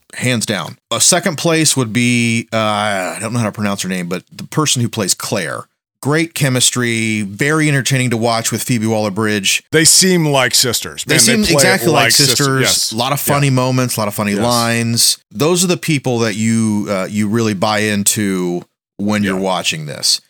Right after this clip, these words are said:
Speaker 2: Okay, by the way, let me step back.
Speaker 1: Yeah.
Speaker 2: I put, I obviously put you in a jokingly bad situation.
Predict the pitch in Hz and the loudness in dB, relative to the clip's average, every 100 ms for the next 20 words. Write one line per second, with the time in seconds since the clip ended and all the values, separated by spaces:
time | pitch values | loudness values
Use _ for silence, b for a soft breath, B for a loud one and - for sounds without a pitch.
0 | - 175 196 160 185 190 180 165 165 - | -2 2 2 4 4 4 4 4 2 2
1 | 170 123 123 104 - - _ 147 175 - | 2 2 2 2 -2 -16 _ 0 0 2
2 | 143 180 220 170 165 170 151 156 147 135 | 2 4 2 4 4 4 4 2 0 0
3 | 143 131 110 123 117 120 113 104 101 95 | 0 0 2 2 2 0 -2 0 0 0
4 | 92 - 85 78 | -4 -6 -8 -4